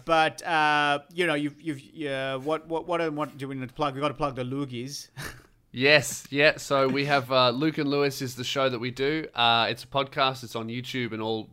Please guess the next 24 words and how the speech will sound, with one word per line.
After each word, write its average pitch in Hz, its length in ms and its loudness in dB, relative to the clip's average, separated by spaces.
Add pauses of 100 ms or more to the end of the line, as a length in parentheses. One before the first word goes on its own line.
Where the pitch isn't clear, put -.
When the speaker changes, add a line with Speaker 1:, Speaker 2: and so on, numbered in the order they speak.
(140)
Speaker 2:
all 110 200 -2
the 110 120 -4
apps, 113 320 -2
whatever 107 460 -6 (180)
Android 107 420 -6
people 120 280 -6
use. 127 360 -6 (460)
Um, 127 560 4
and, 127 520 6
uh, 127 540 4 (460)
yeah, 143 320 0
we've 127 180 -4
got 143 120 -4
the 131 60 -6
Loogies 135 400 -4
coming 123 300 -2
up. 120 220 -4
It's, - 180 -10
it's - 240 -8
a 127 80 -4
parody 135 460 0
of 110 80 -8
the 117 100 -4
Logies. 120 540 -2